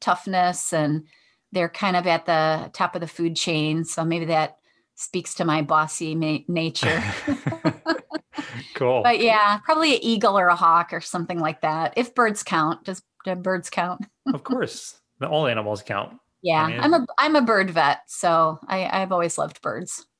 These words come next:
Speaker 2: That's cool. Yeah, actually, I, I find something about, like, bald eagles too and stuff like that are
Speaker 1: Oh,
Speaker 2: very
Speaker 1: I know, they're amazing,
Speaker 2: they're
Speaker 1: right?
Speaker 2: so majestic. When I was in Alaska, and I, like, that's, I think they overrule the, the amount of population in Juneau. There's more bald eagles than there is population
Speaker 1: Really?
Speaker 2: there.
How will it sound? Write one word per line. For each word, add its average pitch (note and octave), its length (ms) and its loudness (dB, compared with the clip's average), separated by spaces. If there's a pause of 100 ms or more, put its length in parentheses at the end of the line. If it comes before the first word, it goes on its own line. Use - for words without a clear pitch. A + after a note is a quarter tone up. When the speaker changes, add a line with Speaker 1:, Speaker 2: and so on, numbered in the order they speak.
Speaker 2:
That's B2 180 -4
cool. A2 380 -4 (100)
Yeah, B2+ 140 2
actually, C3 360 0 (320)
I, B2+ 140 -2 (220)
I B2+ 80 2
find C#3 280 -2
something A#2+ 200 -4
about, A2 180 -2
like, G#2 160 -6
bald G#2 220 -2
eagles G2+ 420 -6
too G#2 220 -6
and F#2+ 100 -10
stuff - 160 -8
like G#2+ 140 -6
that G#2+ 140 -6
are E3+ 160 4
Speaker 1:
Oh, D3+ 60 2
Speaker 2:
very A2 280 -6 (120)
Speaker 1:
I F3+ 40 -12
know, F3+ 200 -4
they're E3 140 2
amazing, D#3 460 -2
Speaker 2:
they're D3+ 140 -2
Speaker 1:
right? - 80 -2
Speaker 2:
so D3 180 -2
majestic. A#2 520 -2
When A#2+ 120 -2
I A#2+ 60 2
was A#2+ 120 -2
in A#2+ 60 -4
Alaska, G#2 680 -2 (500)
and G#2+ 120 -6
I, G#2 320 -2
like, G2+ 160 -6
that's, - 240 0
I A#2+ 100 -2
think B2 200 -2
they A#2 100 0
overrule A2 800 0
the, G#2 160 -8 (120)
the A#2 140 -4
amount A2 220 -2
of - 60 -10
population G#2+ 720 -2
in G#2+ 120 -10
Juneau. F#2+ 540 -4 (260)
There's A2+ 160 -2
more A#2+ 220 2
bald G#2+ 340 -2
eagles A2 360 -2
than G#2+ 100 -4
there G2+ 140 -4
is G2+ 100 -6
population G3+ 520 0
Speaker 1:
Really? F3 180 0
Speaker 2:
there. F2+ 180 -10